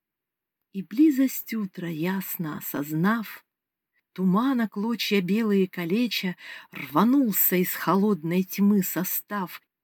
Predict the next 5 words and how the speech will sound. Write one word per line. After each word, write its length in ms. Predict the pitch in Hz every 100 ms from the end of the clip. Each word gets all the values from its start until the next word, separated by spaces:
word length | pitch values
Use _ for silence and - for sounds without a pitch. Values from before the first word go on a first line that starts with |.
| _ _ -
теплу 400 | - 202 240 247
и 80 | 220
свету 520 | - 202 220 190 165
яркому 680 | 165 202 180 - 170 160 156 _ _
навстречу. 880 | 170 - - - 180 190 - -